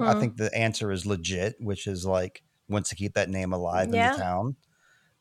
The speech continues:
Speaker 1: But then he finds out, you know, his, uh, quote-unquote last name is Kohler.
Speaker 2: Mm-hmm.
Speaker 1: And then he does the super cool, this is where Clausen, like, really went off the rails, where, like,
Speaker 2: <laughs>
Speaker 1: he knew what he was doing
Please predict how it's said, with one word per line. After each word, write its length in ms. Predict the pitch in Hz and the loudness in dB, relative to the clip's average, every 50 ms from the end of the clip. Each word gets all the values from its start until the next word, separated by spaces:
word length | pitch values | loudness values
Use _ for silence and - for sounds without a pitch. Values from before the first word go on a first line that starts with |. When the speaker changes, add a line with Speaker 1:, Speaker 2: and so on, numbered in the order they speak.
| _ | _
Speaker 1:
But 100 | - 147 | 4 6
then 140 | 135 160 151 | 6 6 6
he 60 | 147 | 6
finds 300 | 131 - 143 135 131 120 | 6 8 8 8 8 10
out, 280 | 123 120 123 120 120 131 | 10 10 10 10 8 6
you 80 | 127 113 | 4 4
know, 260 | 104 101 101 101 95 | 6 6 6 4 4
his, 260 | 92 104 101 95 87 | 2 0 0 2 2
uh, 180 | 101 92 92 92 | 2 4 2 2
quote-unquote 760 | - - - 123 123 117 113 107 98 - - 113 110 113 98 | 0 0 2 4 6 6 6 4 2 2 2 2 4 4 4
last 260 | 98 98 98 95 - | 6 6 6 4 2
name 240 | 104 101 95 98 95 | -2 -2 -2 -2 -2
is 120 | 95 90 | -4 -4
Kohler. 640 | - - - - 135 131 120 104 92 87 87 90 95 _ _ _ _ _ _ _ _ _ _ _ _ _ _ _ - | -6 -6 0 4 4 4 4 4 2 0 0 -2 -4 _ _ _ _ _ _ _ _ _ _ _ _ _ _ _ 0
Speaker 2:
Mm-hmm. 300 | 269 247 214 220 220 214 214 214 | 2 2 2 2 0 0 2 4
Speaker 1:
And 120 | 123 110 | 4 6
then 100 | 127 151 | 6 8
he 120 | 165 160 | 8 8
does 260 | 135 123 131 131 131 107 | 8 10 10 10 10 8
the 120 | 110 110 | 4 2
super 500 | - - - 170 185 165 170 165 147 120 | 2 4 4 4 4 6 6 4 4 4
cool, 320 | - - 123 135 - - - _ _ - - - | 2 0 0 0 0 -2 -12 _ _ -20 -14 -8
this 340 | - 127 117 180 220 - | -2 4 6 6 8 8
is 100 | 196 160 | 6 4
where 180 | 123 135 143 123 | 6 8 6 6
Clausen, 500 | - - 127 120 120 117 - - 120 113 | 8 8 10 10 10 10 8 6 4 6
like, 200 | 107 104 101 98 | 8 6 6 6
really 320 | 107 107 117 127 123 120 117 | 6 6 6 6 6 6 4
went 200 | 104 110 110 104 | 6 6 6 8
off 200 | 101 101 - - | 8 6 6 4
the 100 | - 98 | 0 2
rails, 580 | 95 98 98 95 90 87 87 90 90 - - - _ - _ _ - - - - - - - | 4 4 4 4 2 0 -2 -4 -4 -6 -8 -10 _ -20 _ _ -12 -12 -12 -12 -14 -14 -4
where, 200 | - 107 113 117 | 2 6 6 8
like, 380 | 113 110 113 110 107 104 98 - 392 - - _ - | 10 10 10 10 10 8 4 0 -2 -4 -4 _ 0
Speaker 2:
<laughs> 220 | - 453 453 - | 0 0 0 0
Speaker 1:
he 220 | - - 165 220 220 | 2 6 6 8 8
knew 320 | 208 190 208 240 269 277 | 8 10 10 10 10 10
what 160 | 262 233 196 | 10 8 10
he 120 | 160 180 180 | 10 8 8
was 220 | 156 165 160 131 | 8 8 6 6
doing 600 | - 185 208 233 262 233 156 120 101 90 90 - | 6 6 6 6 8 6 6 6 6 4 0 -4